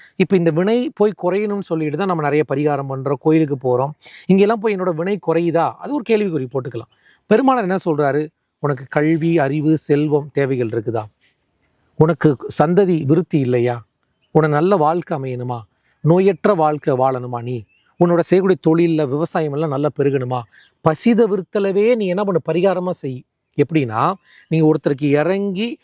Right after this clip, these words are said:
அவருக்கு உணவு கொடுக்கும் பொழுது அவர் பசியாறி அவர் வாழ்த்துறார். அப்ப அந்த வாழ்த்துலையும் அந்த செய்யக்கூடிய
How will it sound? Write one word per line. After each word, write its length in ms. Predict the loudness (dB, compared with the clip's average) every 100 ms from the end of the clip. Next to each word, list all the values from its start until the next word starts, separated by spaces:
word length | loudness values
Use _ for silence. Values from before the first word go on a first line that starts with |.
| _
அவருக்கு 300 | 0 0 0
உணவு 320 | 0 2 0
கொடுக்கும் 440 | -2 -4 -2 -2 -2
பொழுது 480 | -2 0 2 0 -2 _ -4
அவர் 240 | -2 0
பசியாறி 680 | -4 -4 -2 0 2 0 -4
அவர் 260 | -6 -6 -2
வாழ்த்துறார். 560 | -2 -2 -2 -6 -6 -10 _ _ _ _
அப்ப 260 | -4 0 2
அந்த 140 | 2
வாழ்த்துலையும் 760 | 2 2 0 0 2 2 0 -2
அந்த 440 | -4 0 0 0
செய்யக்கூடிய 420 | -2 -4 0 -2